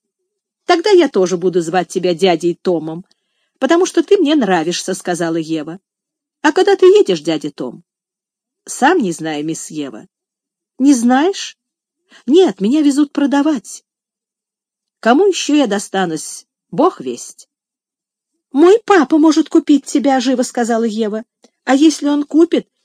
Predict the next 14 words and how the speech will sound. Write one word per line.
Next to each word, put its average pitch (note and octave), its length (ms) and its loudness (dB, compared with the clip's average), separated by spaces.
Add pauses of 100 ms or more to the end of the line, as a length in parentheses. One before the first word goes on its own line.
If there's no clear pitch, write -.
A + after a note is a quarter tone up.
(120)
тебе B3+ 220 0
будет C#4 300 0
хорошо D#4+ 480 0
у B3 80 -2
нас. D4 360 -6 (460)
Я D4 180 4
сегодня E4+ 520 2
же D4 180 -2 (140)
попрошу C#4 400 0
его F#3 180 0
об F3+ 180 -4
этом». - 320 -14 (720)
«Благодарю E3 680 -2
вас, C#4+ 360 -10